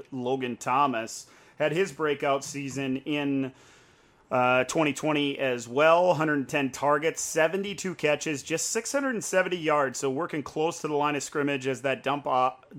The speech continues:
dump off option. Six touchdowns. Ryan, you just said, what if this guy has a,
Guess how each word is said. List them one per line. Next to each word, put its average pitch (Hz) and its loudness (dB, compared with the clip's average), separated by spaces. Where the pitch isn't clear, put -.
dump 156 -2
off 131 2
option. 135 0
Six - -2
touchdowns. 123 0
Ryan, 156 2
you 151 2
just 156 0
said, 143 4
what 247 2
if 339 -4
this 247 0
guy 190 6
has 170 6
a, 147 6